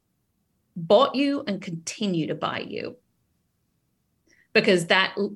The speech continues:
that ability to combine a very technical, slightly dry, um, incredibly complicated and difficult and changing topic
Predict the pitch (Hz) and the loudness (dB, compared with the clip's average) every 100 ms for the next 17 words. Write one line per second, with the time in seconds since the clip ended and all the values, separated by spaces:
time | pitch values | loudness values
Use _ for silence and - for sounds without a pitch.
0 | - 170 190 185 - 180 165 220 240 247 | -10 0 2 2 0 -2 4 6 6 4
1 | 233 226 - 202 185 175 175 170 170 - | 0 -6 -4 -2 0 0 0 0 -2 -6
2 | _ _ - 190 170 175 180 180 175 175 | _ _ -4 -2 2 2 2 0 -2 0
3 | 170 165 165 _ _ _ _ _ _ _ | -2 -4 -8 _ _ _ _ _ _ _
4 | _ _ _ _ _ _ - 165 165 - | _ _ _ _ _ _ -4 -2 -2 4
5 | 214 220 220 220 214 196 190 165 _ _ | 6 8 6 4 2 -2 -6 -8 _ _
6 | - - 220 220 220 190 185 175 170 170 | -14 -8 -8 -6 2 4 6 4 2 -2
7 | - - - 208 220 - 202 180 175 175 | -8 -14 -6 -2 -2 -4 -8 -4 -6 -6
8 | 175 170 165 165 165 165 165 _ _ _ | -4 -2 0 0 -2 -2 -6 _ _ _
9 | - 170 156 147 85 82 - - _ _ | -4 -2 0 -2 -6 -8 -10 -14 _ _
10 | _ - 208 - - - - 240 254 220 | _ -4 -2 -2 -8 -14 -12 -2 2 2
11 | 196 180 - 185 185 185 185 170 165 165 | 2 -2 -4 -4 -4 -4 0 0 0 -2
12 | 165 175 208 175 165 - - - 180 180 | 0 0 0 -4 -4 -4 -6 -6 -4 -2
13 | 170 170 165 165 - 170 165 247 302 - | 0 0 -2 -4 -6 -6 -2 -2 -4 -10